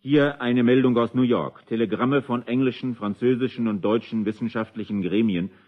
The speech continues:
bieten Hilfe an. Die Wissenschaftler melden fortdauernde Gasexplosionen in regelmäßigen Abständen auf dem Planeten Mars. Die meisten meinen, dass der Gegner durch weitere Raketenmaschinen verstärkt wird.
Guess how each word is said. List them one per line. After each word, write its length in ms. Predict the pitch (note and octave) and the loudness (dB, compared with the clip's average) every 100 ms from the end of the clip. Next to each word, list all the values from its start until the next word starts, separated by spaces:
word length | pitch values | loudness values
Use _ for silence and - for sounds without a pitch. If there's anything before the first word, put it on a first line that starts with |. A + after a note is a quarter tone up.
| _ | _
bieten 440 | G2+ G#2 - G#2 | -8 -6 -4 -4
Hilfe 420 | E2 A2 B2+ G#2 | -2 -2 -2 -4
an. 240 | D#2 D2 B1 - _ _ _ _ _ _ _ _ _ _ - | -8 -10 -14 -20 _ _ _ _ _ _ _ _ _ _ -8
Die 280 | - G#2 | -4 -4
Wissenschaftler 640 | D3 C#3 C#3+ D3 C#3 - C3 | -4 -4 -4 -4 -4 -2 0
melden 420 | A2+ A#2 A2+ A2+ | 4 2 2 -2
fortdauernde 800 | - C3+ B2 - A#2 B2 A#2+ A2 | -2 -6 -4 -2 0 0 0 -2
Gasexplosionen 1200 | F2 G#2 A2+ A#2 - A2 - A#2 G2 G#2+ A2 A2 | -4 -4 -4 -6 -12 -16 -6 -4 0 0 2 0
in 160 | G2 F#2 | -2 -2
regelmäßigen 760 | F2+ G#2+ G#2 G2+ G2+ G2 G2 | -2 0 0 -2 -4 -8 -8
Abständen 640 | G2+ G#2+ - A2+ G#2+ G2 G#2+ | -8 -12 -10 -4 -4 -4 -6
auf 260 | G#2+ A2+ | -6 -6
dem 180 | - G#2+ | -6 -6
Planeten 580 | F#2+ G2 F#2+ G2 - F#2+ | -4 -4 -2 -2 -4 -2
Mars. 460 | F2+ F#2+ - _ _ _ _ _ _ _ | -2 -2 -6 _ _ _ _ _ _ _
Die 60 | - | -4
meisten 360 | A2 C#3 - C#3 | -2 -2 -2 0
meinen, 420 | A2 A#2+ C3 B2+ | 2 2 0 0
dass 180 | G#2+ - | -4 -4
der 160 | G2 | -4
Gegner 500 | E2 F#2+ A#2 - B2+ | -2 -4 -4 -4 -4
durch 320 | G#2+ G2 E2 | -2 -6 -6
weitere 380 | E2 B2+ B2+ F2+ | -2 -2 -2 -6
Raketenmaschinen 1080 | D#2 E2+ - A#2+ A#2 A2 G2 - A2 G#2 G2 | -6 -6 -4 -6 -2 -4 -4 -6 -4 -2 -4
verstärkt 600 | F2+ G2 - A#2 A2+ _ | -6 -12 -8 -10 -10 _
wird. 300 | E2 C#2 - | -10 -10 -14